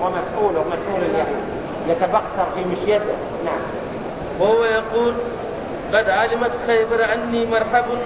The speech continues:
Speaker 2: شاك السلاح بطل مجرب".
Speaker 1: شاك السلاح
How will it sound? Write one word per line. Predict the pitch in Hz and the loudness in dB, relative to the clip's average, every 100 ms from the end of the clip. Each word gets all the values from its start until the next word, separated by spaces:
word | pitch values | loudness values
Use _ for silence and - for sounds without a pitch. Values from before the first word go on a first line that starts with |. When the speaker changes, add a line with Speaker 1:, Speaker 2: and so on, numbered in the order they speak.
| 240 233 - 202 190 | -4 -6 -6 -4 0
Speaker 2:
شاك | 226 240 240 240 | 4 4 2 -6
السلاح | 233 226 226 233 233 220 | -4 0 2 4 2 2
بطل | 233 - 147 | 0 2 0
مجرب". | 226 - 220 160 | 0 0 2 4
Speaker 1:
شاك | 175 208 | 4 2
السلاح | 233 - 220 220 233 226 208 | 0 -2 -2 2 4 4 2